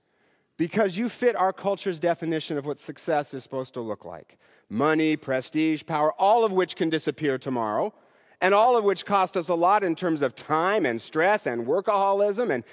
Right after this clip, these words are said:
tattered relationships and comparing and competing. David's story shows us we can live extraordinary lives not through slavish obedience to our culture's standards of success,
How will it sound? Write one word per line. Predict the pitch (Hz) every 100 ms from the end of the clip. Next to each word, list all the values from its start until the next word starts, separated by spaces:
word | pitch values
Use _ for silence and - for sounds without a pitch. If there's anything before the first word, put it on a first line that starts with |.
| -
tattered | - 190 214 202
relationships | 190 196 220 233 220 233 247 -
and | 135
comparing | - 131 - 156 190 226 220
and | 139
competing. | 127 120 117 208 233 240 - _ _ _ _ _ _ _ _ _ _ _
David's | - 214 240 233
story | - 233 220
shows | - 220 208
us | 196
we | 220
can | 196 208
live | 196
extraordinary | 180 - - 220 214 208 196
lives | 196 185 165
not | 175 196 -
through | 202
slavish | - 190 196 190 185
obedience | 170 175 175 165 -
to | 165
our | 151
culture's | - 156 - 143
standards | - 139 143 135
of | 131
success, | - 123 - 127 101 -